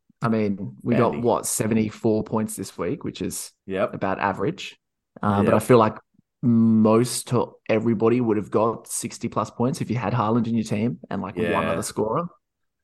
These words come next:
Speaker 2: It was a weekend of, uh, I said in the intro, it was a, a hat trick of hat tricks this week with, uh, Son, Haaland,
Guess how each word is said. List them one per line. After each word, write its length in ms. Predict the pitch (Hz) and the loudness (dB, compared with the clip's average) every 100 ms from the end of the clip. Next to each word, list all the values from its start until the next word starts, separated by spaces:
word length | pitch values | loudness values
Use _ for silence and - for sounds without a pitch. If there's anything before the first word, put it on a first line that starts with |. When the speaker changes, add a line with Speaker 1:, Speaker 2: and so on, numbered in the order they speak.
| _ _ _ _ _ 113 | _ _ _ _ _ -4
Speaker 2:
It 40 | |
was 140 | 127 | -2
a 40 | 131 | 2
weekend 420 | 131 156 170 151 | 2 2 0 0
of, 140 | 147 | 2
uh, 300 | 127 131 110 - | 4 6 6 2
I 60 | |
said 200 | 104 151 | -2 -6
in 60 | 120 | -4
the 140 | 101 | -4
intro, 320 | 120 107 101 | -4 -2 0
it 60 | 85 | 0
was 140 | 101 | 0
a, 160 | 98 95 - | 2 2 0
a 80 | |
hat 220 | 101 127 - | -2 -4 -4
trick 160 | 131 | -4
of 100 | 107 | -4
hat 220 | - 110 | 0 -2
tricks 220 | - - - | -2 -10 -10
this 200 | 101 101 | -8 -4
week 200 | 107 110 | -4 -2
with, 200 | 101 92 | -4 0
uh, 280 | 98 92 92 - - _ | 2 2 -4 -16 -20 _
Son, 640 | - - 123 113 107 107 - - | -10 2 4 6 4 0 -10 -4
Haaland, 520 | 123 110 110 107 107 | 2 4 4 0 -2